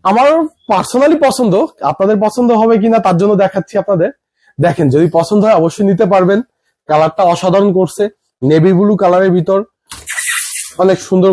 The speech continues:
করছে। দেখেন ভিতরটা দেখেন, অবশ্যই ভালো লাগবে আপনাদের,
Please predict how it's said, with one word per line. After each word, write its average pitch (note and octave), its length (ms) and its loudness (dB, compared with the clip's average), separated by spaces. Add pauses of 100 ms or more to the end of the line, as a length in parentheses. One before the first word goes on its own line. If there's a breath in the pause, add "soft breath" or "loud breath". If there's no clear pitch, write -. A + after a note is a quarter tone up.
করছে। E3 220 -2 (500)
দেখেন C3+ 300 -4
ভিতরটা D3+ 380 -2
দেখেন, A#2 280 -2 (1900 soft breath)
অবশ্যই C#3 420 0
ভালো G3 240 2
লাগবে E3+ 320 0
আপনাদের, A2+ 340 -4